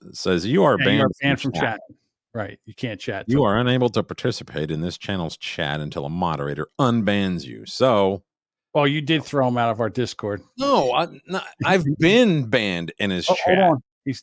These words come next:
Speaker 2: uh, he's, he's getting really animated. Look at this.
Speaker 1: Yeah, I don't care. Look at his nails.
Speaker 2: I know. Look, <laughs> he's waving.
Speaker 1: Yeah, see? So when I, it is pretty neat. I mean, it's very neat technology, but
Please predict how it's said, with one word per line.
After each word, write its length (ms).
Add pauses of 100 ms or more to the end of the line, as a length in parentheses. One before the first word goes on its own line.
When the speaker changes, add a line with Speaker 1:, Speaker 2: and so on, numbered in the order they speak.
(100)
Speaker 2:
uh, 160
he's, 140
he's 180
getting 200
really 300
animated. 520 (140)
Look 160
at 80
this. 280 (240)
Speaker 1:
Yeah, 80
I 40
don't 160
care. 440 (440)
Look 100
at 80
his 100
nails. 440 (600)
Speaker 2:
I 160
know. 220 (260)
Look, 120 (300)
<laughs> 300
he's 320
waving. 800 (320)
Speaker 1:
Yeah, 240
see? 400 (760)
So 300
when 200
I, 220
it 360
is 160
pretty 340
neat. 380
I 80
mean, 160
it's 140
very 240
neat 200
technology, 720
but 320